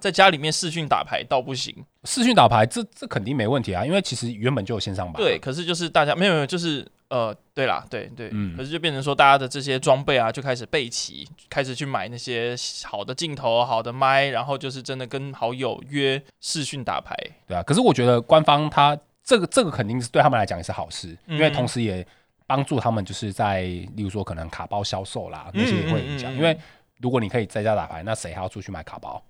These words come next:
Speaker 1: 那肯定。
Speaker 2: 对啊。哦，那它时间的部分的话，它从三月六号开始。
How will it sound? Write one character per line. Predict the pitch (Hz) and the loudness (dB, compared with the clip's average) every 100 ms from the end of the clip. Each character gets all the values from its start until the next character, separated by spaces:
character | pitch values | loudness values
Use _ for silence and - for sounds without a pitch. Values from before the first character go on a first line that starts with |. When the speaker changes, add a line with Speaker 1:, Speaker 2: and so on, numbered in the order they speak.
| _ _ | _ _
Speaker 1:
那 | 151 147 | 2 2
肯 | 123 | 0
定。 | 117 120 120 | -4 -8 -10
Speaker 2:
对 | - | -10
啊。 | 87 78 - _ _ _ | -8 -8 -14 _ _ _
哦， | 92 87 - | -2 -2 4
那 | 160 | 6
它 | 156 165 | 8 6
时 | 170 135 | 6 2
间 | 143 | 2
的 | 156 | 2
部 | 127 | 2
分 | 131 | 2
的 | 120 | 4
话， | 117 117 | 4 2
它 | 117 | 0
从 | 113 92 | -2 -6
三 | 87 107 | -4 -4
月 | 110 | -2
六 | 107 | -4
号 | 101 | -4
开 | 92 87 | -4 -6
始。 | 85 - | -10 -12